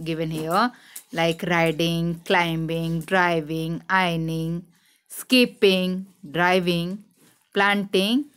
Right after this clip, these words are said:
riding. So these are the ing words. Listen and say. Now you have to repeat after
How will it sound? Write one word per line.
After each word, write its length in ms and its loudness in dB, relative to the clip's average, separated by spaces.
riding. 640 0
So 160 -6
these 240 0
are 140 4
the 200 0
ing 400 -4
words. 680 0
Listen 500 2
and 220 2
say. 420 0
Now 160 2
you 220 4
have 220 2
to 120 4
repeat 380 4
after 500 2